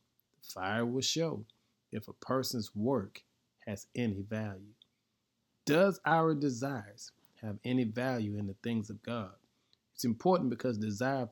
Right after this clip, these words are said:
fuels your engine. Strong, burning desire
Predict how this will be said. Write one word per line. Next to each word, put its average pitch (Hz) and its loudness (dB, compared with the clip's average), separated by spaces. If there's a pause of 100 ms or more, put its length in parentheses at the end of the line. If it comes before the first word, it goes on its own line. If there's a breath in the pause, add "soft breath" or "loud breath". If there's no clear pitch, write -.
fuels 135 2
your 117 -2
engine. 123 -2 (340)
Strong, 117 0
burning 127 4
desire 123 -4